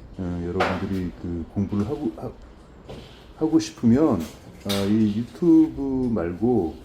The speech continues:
아, 저희 카페 혹은 블로그 이런 데 들어오셔갖고 같이 자료를 나누면 되겠습니다.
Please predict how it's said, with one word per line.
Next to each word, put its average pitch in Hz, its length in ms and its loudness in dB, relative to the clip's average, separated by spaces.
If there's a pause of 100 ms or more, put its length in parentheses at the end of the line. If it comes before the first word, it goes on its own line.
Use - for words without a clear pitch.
(340)
아, 90 540 -8
저희 90 180 -10 (120)
카페 117 640 0 (180)
혹은 120 280 -2
블로그 107 340 2
이런 107 240 2
데 110 80 4
들어오셔갖고 87 1040 -6 (440)
같이 - 420 0
자료를 104 420 2
나누면 87 500 -4
되겠습니다. - 640 -12